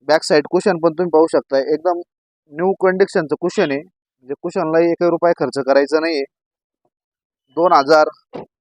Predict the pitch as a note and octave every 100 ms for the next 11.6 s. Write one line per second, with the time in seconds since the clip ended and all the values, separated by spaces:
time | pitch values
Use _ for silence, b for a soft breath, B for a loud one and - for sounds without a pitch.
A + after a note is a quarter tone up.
0 | _ _ _ _ E3+ E3 F3 F3+ F3+ F3
1 | F3 F3 E3+ E3+ E3+ - F3 D#3 D3+ D#3
2 | E3 - E3 E3 D#3 E3+ E3 F#3 E3 C#3+
3 | D3 D#3+ D#3 C3+ _ _ _ _ _ _
4 | _ _ _ _ - C#3+ - F3 F3 F3
5 | _ D#3+ D#3 F3 F3+ F3+ E3+ - D#3+ D3+
6 | E3+ F#3+ G#3+ D#3 C3+ C3+ D#3 _ _ _
7 | _ - D3 E3+ E3+ F3 F3+ _ - E3
8 | E3 F#3+ - G3 - G#3 E3 D3 - -
9 | F3+ F3 - D#3+ F#3+ F#3 D3+ - _ _
10 | _ _ - D#3 F3+ F3 E3+ F3 F#3+ F#3
11 | D#3 D#3+ D#3 F3 F#3+ D#3+